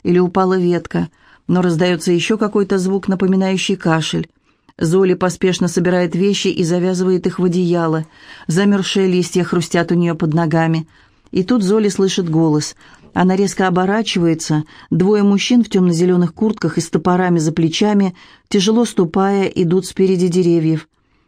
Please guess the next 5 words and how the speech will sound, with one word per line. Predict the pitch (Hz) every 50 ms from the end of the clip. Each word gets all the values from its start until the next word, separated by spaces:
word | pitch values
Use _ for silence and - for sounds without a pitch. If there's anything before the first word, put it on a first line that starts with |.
| - _
Они | - 170 175 185 190
останавливаются. | 185 180 - 208 196 190 175 170 165 156 156 151 156 156 156 156 - - 165 160 156 _ - - - - -
Один | - 175 165 165 196 208 208 - -
роняет | 180 180 180 180 180 180 175 175 160 160 -
топор. | 190 185 180 - 175 165 156 156 156